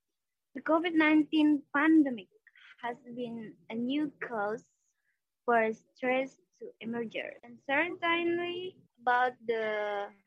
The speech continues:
end of pandemic times, social distancing, isolation, isolation, stigma,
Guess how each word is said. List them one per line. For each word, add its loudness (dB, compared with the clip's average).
end -2
of -6
pandemic -4
times, -8
social -4
distancing, -4
isolation, -14
isolation, 0
stigma, 2